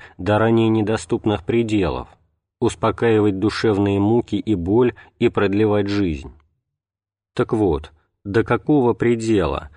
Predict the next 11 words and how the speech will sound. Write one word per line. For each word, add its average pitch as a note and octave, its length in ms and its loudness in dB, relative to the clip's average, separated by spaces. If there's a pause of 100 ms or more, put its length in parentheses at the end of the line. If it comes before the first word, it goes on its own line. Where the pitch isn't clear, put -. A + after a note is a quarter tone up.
(120)
мы A2 160 2
вправе F#2 500 0
идти A#2 260 -2
в G2 80 2
этом F#2 260 0
направлении? F2 880 -2 (840)
Позволительно A#2 800 0
ли A2 180 2
и G#2+ 60 2
возможно G2+ 640 0
ли C#2+ 260 -4